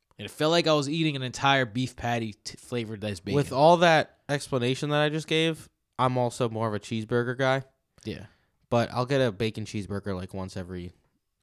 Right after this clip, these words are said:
Speaker 2: once every, I, I don't eat burgers super often, but, like, once every ten burgers, I'll get bacon on it.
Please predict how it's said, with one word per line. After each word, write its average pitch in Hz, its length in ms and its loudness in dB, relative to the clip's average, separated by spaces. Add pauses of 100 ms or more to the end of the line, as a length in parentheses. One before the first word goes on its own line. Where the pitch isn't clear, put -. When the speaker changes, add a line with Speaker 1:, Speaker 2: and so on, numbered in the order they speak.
Speaker 2:
once 147 220 2
every, 160 240 2
I, 135 140 0 (200)
I 160 100 4
don't 190 180 4
eat 127 200 0
burgers 120 340 0
super 131 240 2
often, 143 320 2
but, 127 100 0
like, 110 180 0
once 156 280 2
every 139 260 0
ten 123 340 -4
burgers, 95 400 -2
I'll 95 100 -6
get 101 160 -8
bacon 92 300 -12
on 90 140 -14
it. - 100 -18